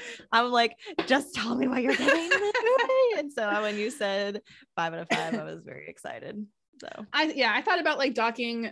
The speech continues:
Speaker 2: um, you know, m-, maybe taking it down to a four, given all the things we talked about, but no, for me, it's about that experience, and it's about that, that
Speaker 1: Mm-hmm.
Speaker 2: first experience. So
Speaker 1: Yeah, yeah. Beautiful movie,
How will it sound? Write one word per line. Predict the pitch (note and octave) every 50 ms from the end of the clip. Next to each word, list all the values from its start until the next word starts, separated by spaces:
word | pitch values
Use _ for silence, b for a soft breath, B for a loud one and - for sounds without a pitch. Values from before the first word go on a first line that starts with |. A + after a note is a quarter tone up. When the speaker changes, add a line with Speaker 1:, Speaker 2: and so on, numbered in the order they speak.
| A3+
Speaker 2:
um, | G#3+ G#3 G#3 G3+ F#3+ F#3+ G3 G3+ G#3+ - _ _ _ _ _ _ _ _ _
you | - G#3+
know, | G3+
m-, | G3+ G#3 - G#3+ G#3
maybe | A3 A#3 B3+
taking | A3+ C#4 D4 A#3+
it | A3+
down | A3 A3+ A3+
to | G#3+ A#3
a | G#3+
four, | G#3+ - A3+ A3 A3 A3 A3 A3 G#3+
given | G#3+ G#3 G#3 G3+ G#3
all | G#3 G3+ G3+
the | G3+ G3
things | - G#3+ G#3 G3+ G3 F#3+ F#3 - _ _ A3 -
we | - F#3 G3 G3+ G3
talked | G3+ G3 G3 G3
about, | G3 G#3 G3+ G3
but | F#3 D3+
no, | D3+ D3+ D#3 D3+ D#3+ D#3+ - _ _ _ _ _ _ _ _
for | _ G#3+
me, | G#3 G#3+ G#3+ G#3
it's | G#3 -
about | G3 F#3 G3 F3+ -
that | F#3 F3+
experience, | F#3 - - - F#3 E3 E3+ F3+ F#3 F#3 F#3 D#3+ -
and | E3 D#3+
it's | D#3+ -
about | F#3 G3+ D3+ - -
that, | - - - - _ _ -
that | G3 F3 G#3+
Speaker 1:
Mm-hmm. | A#3 C4
Speaker 2:
first | C#4+ D4 D#4+ - -
experience. | F#3+ - - F3 D#3+ - - F3 F#3 F#3 -
So | - E3 E3+ E3+ G#3 - _ _ _ _ _ _ _ _ _
Speaker 1:
Yeah, | - - - - - G#3 - _ _ _ _ _ _ -
yeah. | - - G3+ G3+ - _ _ _ _ _ _ _ _ _ _ _ _ _ _
Beautiful | A3+ A3+ A3 A3 - G#3+ G#3+
movie, | G#3 G3+ F#3+ F#3+ F3+ F#3 F#3 F#3 F#3 F#3 F#3+ G#3+